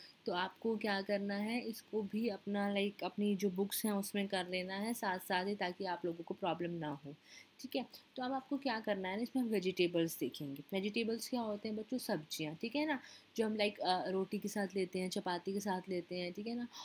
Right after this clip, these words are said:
और क्या कहते हैं, rice के साथ लेते हैं, मतलब जो हमारा main food होता है, जो हम घर में खाते हैं। fruits तो हम खाते ही खाते हैं, ठीक है ना। अब fruits तो हम रो खा लेते हैं, मतलब कच्चे खा लेते हैं, लेकिन ये सब चीज़ें mostly पक्की, like, पकाते हैं हम इनको, ठीक है। लेकिन कुछ चीज़ें हम salad के रू-,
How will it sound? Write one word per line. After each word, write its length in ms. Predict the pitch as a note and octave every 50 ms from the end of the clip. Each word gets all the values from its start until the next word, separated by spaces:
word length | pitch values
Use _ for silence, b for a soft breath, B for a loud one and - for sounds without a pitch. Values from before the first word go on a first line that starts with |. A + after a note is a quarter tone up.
| B B B -
और 180 | G3+ G3+ G3+ G3+
क्या 120 | G#3 G#3
कहते 180 | G#3+ G#3 G#3 G3+
हैं, 60 | F#3+
rice 220 | E3+ F3 F3+ -
के 80 | - A3
साथ 200 | - G#3+ G3+ G#3
लेते 160 | G3 F#3+ G#3+
हैं, 60 | A3
मतलब 160 | A#3 B3+ A#3+
जो 160 | G3+ A3 C4 C4
हमारा 340 | A#3 A#3+ A#3+ A#3+ A#3+ B3+
main 280 | B3 A#3 A3+ A3+ A#3 A#3+
food 300 | - - - A#3 A#3 A#3+
होता 340 | B3+ B3 A3+ A3 - F#3+ F#3
है, 80 | F#3+
जो 120 | G3 G#3+ A#3
हम 140 | A#3 A#3 A3
घर 180 | A3 A3 G#3+
में 140 | G#3 G#3 G#3+
खाते 360 | G#3 - G#3+ F#3+ - - - G#3
हैं। 260 | G3 F#3+ G3+ A#3 B3+ - B B B B B B -
fruits 260 | - B3 B3 - -
तो 80 | C#4+ C#4+
हम 160 | C4+ C#4 C4+
खाते 360 | C4 - D4 D4 C#4+ - D4+
ही 120 | D4+ D4 C#4
खाते 360 | - C#4+ C#4 B3+ A#3+ - B3
हैं, 180 | A#3+ A#3 A#3+ A#3
ठीक 180 | - C#4 C4 D4
है 80 | D4
ना। 140 | D#4 D4+ C4 - B B B B B B G#3+
अब 100 | A3+ A3+
fruits 340 | - - C4 C4+ C4 - -
तो 60 | D4
हम 100 | C#4 C4+
रो 160 | C4+ C4+ C4+ C4+
खा 220 | C4+ A#3 A#3 G3+
लेते 300 | E3 D#3+ D#3 D#3 - E3+
हैं, 80 | E3 E3+
मतलब 160 | F3+ G3+ G3+ -
कच्चे 240 | B3 - - - C4
खा 180 | B3 - G#3 D#3
लेते 260 | D3 D3 C#3 - F3
हैं, 40 | F#3
लेकिन 220 | F#3+ F#3+ A3+ A3+
ये 80 | A#3+ A#3
सब 180 | A#3 B3 G#3+
चीज़ें 240 | - - A3+ A3 A#3+
mostly 500 | A3+ A3 A3 A3+ A3 - - - C4+ C#4+ C#4
पक्की, 520 | - A#3+ - - - - A3 A3+ A3+ F3 C3 C#3
like, 180 | F3 F#3+ F#3+ - -
पकाते 420 | G#3+ G#3 - G3+ F#3+ F#3 - - F#3
हैं 140 | E3 D3+
हम 140 | D3 D3+ D#3
इनको, 240 | D3+ D#3 D3+ - F3
ठीक 160 | F3 A#3+ -
है। 60 | D4
लेकिन 540 | C4 - - - - - - - - A#3 B3 A#3
कुछ 140 | C#4 C4+
चीज़ें 260 | C#4 - C4+ B3+ A#3+ C4
हम 100 | C4 B3+
salad 400 | B3+ - B3 A3+ A3 A3 A3 G#3
के 100 | - A#3+
रू-, 200 | A#3 A3+ A3+ A#3